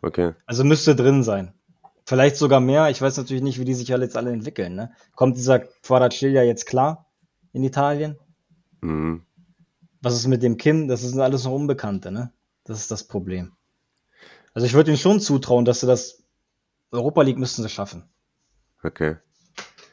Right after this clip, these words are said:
Speaker 1: Ich muss auch ehrlich gesagt sagen, äh, ich hatte den überhaupt nicht auf dem Schirm.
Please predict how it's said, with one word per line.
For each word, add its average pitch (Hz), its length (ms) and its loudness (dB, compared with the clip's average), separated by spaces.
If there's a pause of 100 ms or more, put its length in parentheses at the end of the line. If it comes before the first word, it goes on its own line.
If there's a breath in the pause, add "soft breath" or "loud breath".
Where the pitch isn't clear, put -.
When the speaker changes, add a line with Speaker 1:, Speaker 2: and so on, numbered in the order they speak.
(140 loud breath)
Speaker 1:
Ich 110 100 4
muss 139 140 6
auch 113 160 6
ehrlich 143 200 4
gesagt 113 280 -2
sagen, 113 280 2 (180)
äh, - 20 -2 (340)
ich - 240 -6
hatte 98 140 -2
den 82 100 -2
überhaupt 78 400 0
nicht 73 140 -4
auf 71 80 -6
dem 78 80 -10
Schirm. 76 360 -2